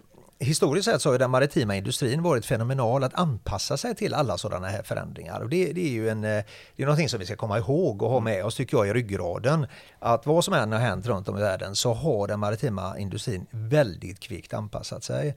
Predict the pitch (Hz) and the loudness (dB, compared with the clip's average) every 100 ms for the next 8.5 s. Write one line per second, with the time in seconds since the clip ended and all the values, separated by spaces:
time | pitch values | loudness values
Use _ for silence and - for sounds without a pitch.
0 | - - - - 135 143 156 170 170 170 | -8 -20 -20 -4 2 4 6 6 4 6
1 | 147 127 135 123 120 123 101 107 110 120 | 4 4 4 6 6 6 4 0 0 0
2 | - 127 - 101 - 107 104 104 104 101 | 0 -2 -2 -4 -4 -2 -2 0 0 0
3 | 95 95 101 98 98 95 101 101 90 101 | -2 -4 -6 -6 -6 -6 -8 -8 -8 -8
4 | 113 113 92 123 101 107 110 120 - 95 | -4 -4 -4 -6 -4 -2 0 -2 -2 -8
5 | 95 110 160 120 139 - - - 208 233 | -8 -4 2 2 2 -4 -20 -6 2 2
6 | - 117 143 139 165 160 143 143 123 107 | 2 0 -2 -2 0 0 0 0 -2 -4
7 | 123 110 95 101 98 185 - - - - | -4 -4 -6 -4 -2 -2 -4 -12 -16 -16
8 | 143 165 170 160 190 | -6 -4 -2 0 -2